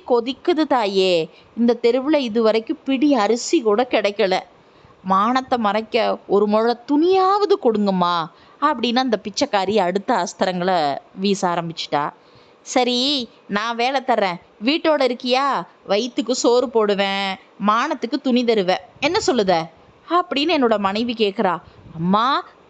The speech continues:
ரொம்ப புண்ணியமா போட்டுமா, இது போதாதா? இந்த காலத்துல இதை கூட யாரும் தரமாட்டேங்கிறாங்களே" அப்படின்னு சொல்லிட்டு என் மனைவியை பார்த்து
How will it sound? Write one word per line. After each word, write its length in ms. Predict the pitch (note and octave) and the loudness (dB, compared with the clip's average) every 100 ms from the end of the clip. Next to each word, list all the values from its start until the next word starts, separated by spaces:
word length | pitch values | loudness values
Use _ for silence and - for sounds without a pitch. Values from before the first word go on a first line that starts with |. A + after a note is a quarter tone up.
| - - _ - | -20 -20 _ -8
ரொம்ப 640 | E3 F3 G#3+ C#4 E4 G4+ G#4 | -2 2 4 4 2 0 0
புண்ணியமா 500 | D#4+ C#4 C4+ C4+ D4 D4 | 0 2 2 2 0 0
போட்டுமா, 500 | A#3 A3+ G#3 F#3+ E3 | -2 0 0 0 -2
இது 200 | G3 D4+ D#4+ | 0 0 0
போதாதா? 600 | F4 E4+ E4 D#4+ D#4 - - - - | 0 0 0 0 0 -4 -14 -20 -10
இந்த 300 | E3+ F3+ G#3+ | -4 -2 0
காலத்துல 440 | A#3 B3 C4 C4 C#4 | 0 -2 -2 -2 -2
இதை 340 | A#3+ F3+ A3 | -2 -2 0
கூட 240 | C#4 D4 | 0 0
யாரும் 400 | F4+ D4+ A#3+ B3 | 2 2 2 0
தரமாட்டேங்கிறாங்களே" 1000 | A#3 A3 A3 G#3+ A3+ G3+ F#3+ F#3 F#3 F3 - - - - - | 0 0 -2 -2 -2 0 0 0 -2 -2 -6 -18 -20 -12 -4
அப்படின்னு 360 | D#4 B3+ D4 | -2 0 -2
சொல்லிட்டு 440 | F4 - A#3+ A3 C#4 | -2 0 0 0 0
என் 140 | A3+ | 0
மனைவியை 440 | F3+ F3 A3+ B3 | 0 -2 -2 -2
பார்த்து 320 | G#3+ F3 E3+ | 0 -2 -2